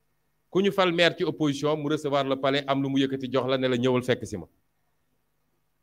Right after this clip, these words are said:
Di essayer suruxlu ay député pour récupérer leen.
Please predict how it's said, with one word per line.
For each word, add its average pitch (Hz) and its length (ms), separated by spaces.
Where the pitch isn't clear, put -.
Di 110 100
essayer 175 360
suruxlu 165 420
ay 156 140
député 151 380
pour 147 160
récupérer 151 480
leen. 101 180